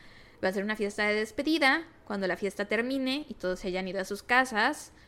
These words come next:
mientras Joe y yo nos estamos preparando para dormir, nos voy a preparar unas bebidas y los dos nos vamos a morir mientras dormimos, ¿no?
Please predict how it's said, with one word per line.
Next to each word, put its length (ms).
mientras 380
Joe 240
y 80
yo 200
nos 160
estamos 300
preparando 400
para 200
dormir, 360
nos 220
voy 100
a 60
preparar 340
unas 200
bebidas 640
y 120
los 200
dos 220
nos 120
vamos 240
a 60
morir 400
mientras 360
dormimos, 520
¿no? 120